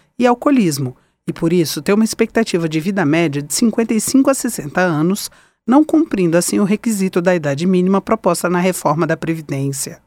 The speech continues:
Bórcio defende que, em vez de punir os servidores, o governo deve se debruçar para diminuir as fraudes na Previdência,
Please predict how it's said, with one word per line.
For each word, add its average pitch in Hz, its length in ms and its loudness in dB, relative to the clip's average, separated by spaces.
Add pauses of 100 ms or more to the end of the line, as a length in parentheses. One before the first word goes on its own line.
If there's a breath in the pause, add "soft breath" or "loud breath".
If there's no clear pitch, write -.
(200)
Bórcio 160 340 -2
defende 160 560 0
que, 185 120 0
em 185 80 4
vez 233 160 4
de 247 40 2
punir 214 320 2
os 156 60 -4
servidores, 143 680 -2 (240 soft breath)
o 233 80 -2
governo 269 400 4
deve 214 240 2
se - 120 -4
debruçar 220 560 2
para 143 220 -2
diminuir 214 460 4
as 170 180 -2
fraudes 139 340 -2
na 156 120 -2
Previdência, 202 680 0